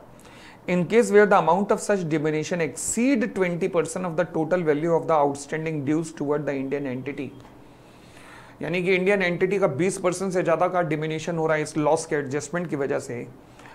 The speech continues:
तो diminution in value shall be duly certified on the arm length basis by the registered valuer as per the company act, या फिर जो, जो भी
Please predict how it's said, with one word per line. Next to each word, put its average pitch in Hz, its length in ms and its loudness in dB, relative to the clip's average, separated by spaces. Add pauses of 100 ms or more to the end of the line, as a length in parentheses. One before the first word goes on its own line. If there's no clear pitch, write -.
(140)
तो 165 80 0
diminution 165 600 0
in 202 120 2
value 180 260 4
shall 185 260 0
be 190 60 2 (100)
duly 180 240 0
certified 180 580 0
on 175 160 0
the 165 60 2 (120)
arm 175 220 2
length 185 340 -2
basis 147 360 -2 (100)
by 156 100 2
the 165 160 2
registered 143 540 -2
valuer 143 340 2 (800)
as 165 140 -4
per 185 140 -2
the 180 180 0
company 165 320 -2 (100)
act, 196 140 -6
या 160 180 0
फिर 196 380 -2 (440)
जो, 156 680 4
जो 165 180 4
भी 175 260 -2